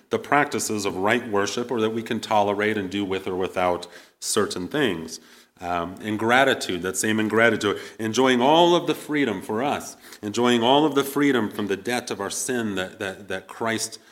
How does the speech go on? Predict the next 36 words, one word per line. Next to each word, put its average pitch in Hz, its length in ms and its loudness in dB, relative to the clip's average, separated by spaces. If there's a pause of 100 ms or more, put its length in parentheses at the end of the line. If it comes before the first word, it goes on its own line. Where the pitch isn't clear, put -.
(140)
you 110 80 -4
know, 104 120 -6
earns 131 340 4
on 113 100 4
our 113 140 4
behalf 107 580 2 (300)
without 110 380 0
making 117 380 -2
him 101 560 -2 (340)
the 101 100 -2
full 120 300 -2
center 110 500 -2
of 92 140 -2
our 92 100 2
joy, 95 520 0 (160)
pleasures, 90 680 -6
and 87 100 -14
desires. 87 720 -4 (640)
And 120 140 0
then 113 280 2
the 117 120 -2
self-centeredness, 113 960 0
you 95 80 -2
know, 95 220 -2
we 98 240 -4
can 101 120 -6
be 101 80 -6
guilty 101 360 -4
of 92 100 -6
that 98 220 -2
as 90 160 -6
well, 90 280 -2
looking, 95 440 -4 (340)
looking 110 400 -2
to, 104 300 0
uh, 90 200 0